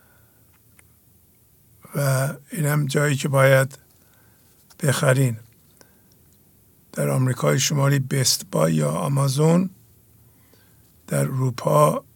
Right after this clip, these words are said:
میدیا مارکت. خواهش می‌کنم هر چه زودتر این دستگاه روکو رو بخرین، به تلویزیونتون اضافه کنید تا اگر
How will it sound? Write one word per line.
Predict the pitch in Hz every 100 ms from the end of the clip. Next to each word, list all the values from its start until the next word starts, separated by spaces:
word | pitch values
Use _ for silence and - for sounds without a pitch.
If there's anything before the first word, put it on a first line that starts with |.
| - _ _ _ _ _ _ _ _
میدیا | 156 139 139 143 147
مارکت. | 143 135 131 110 - - - _ _ _ _ _ _ _ _ - _ _ _ _ _ _ _ _ _ _ _ _ _ _
خواهش | - 147 139
می‌کنم | 175 151 160 139
هر | 139
چه | 165 170
زودتر | 135 135 - 165 165 160
این | 247 165 143 170 - _ _ - _ _ _ _ _ _ _ _ _ _ _ _ -
دستگاه | 135 127 - 147 143
روکو | 139 135 -
رو | 160 147
بخرین، | 135 151 170 151 151 143
به |
تلویزیونتون | 135 147 135 120 139 135 127
اضافه | 123 123 113 175
کنید | - 175 165 156 - - _ - - - _ _ _ _ _ _ _ _ _ _
تا | - 139 147
اگر | 147 143 139 131 120